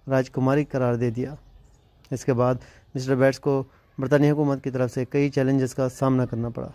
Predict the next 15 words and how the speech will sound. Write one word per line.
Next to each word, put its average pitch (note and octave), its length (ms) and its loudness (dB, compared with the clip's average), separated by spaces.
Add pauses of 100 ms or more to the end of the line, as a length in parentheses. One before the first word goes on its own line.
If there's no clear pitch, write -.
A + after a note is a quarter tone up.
(680)
बरतानी B2 280 2
हुकूमत B2+ 360 0
ने B2+ 220 0 (500)
डच C3+ 300 0 (280)
और C3 240 -2
जर्मन C#3+ 340 2
नुमाइंदों B2+ 440 2
पर B2 240 -4 (460)
मुश्तमिल C#3 420 0
अपना C3 320 0
एक B2+ 140 -4 (380)
वफ्द C3+ 380 0
भी B2+ 140 -2
भेजा, A#2+ 320 -4 (760)
लेकिन B2 380 0